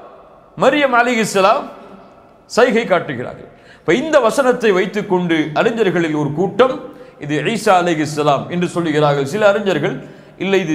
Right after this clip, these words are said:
ஜிப்ரீல் அலைஹிஸ்ஸலாம் என்று கூறுகிறார்கள். காலத், அந்த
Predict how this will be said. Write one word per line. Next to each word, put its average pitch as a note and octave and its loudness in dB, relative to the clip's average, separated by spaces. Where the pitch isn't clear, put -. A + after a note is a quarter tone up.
ஜிப்ரீல் D#3+ 0
அலைஹிஸ்ஸலாம் C#3 -2
என்று E3 -4
கூறுகிறார்கள். B2 -6
காலத், F3+ 2
அந்த E3 0